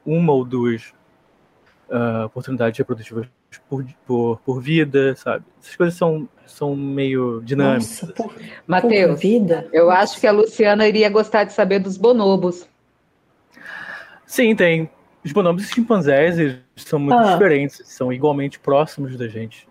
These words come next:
Speaker 1: Nossa linhagem divergiu da deles por volta de seis milhões de anos. E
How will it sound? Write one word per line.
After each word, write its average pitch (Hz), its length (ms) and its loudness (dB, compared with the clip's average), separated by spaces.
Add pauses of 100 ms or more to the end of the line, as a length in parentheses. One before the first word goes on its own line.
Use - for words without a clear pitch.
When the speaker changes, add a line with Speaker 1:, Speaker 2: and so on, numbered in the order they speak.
Speaker 1:
Nossa 120 240 -6
linhagem 120 420 -2
divergiu 143 600 -2
da 160 100 2
deles 147 380 -2
por 147 120 -12
volta 131 320 -2
de 131 400 -6 (760)
seis 151 300 0
milhões 127 440 -2
de 120 120 -6
anos. 170 380 -2 (800)
E 131 320 2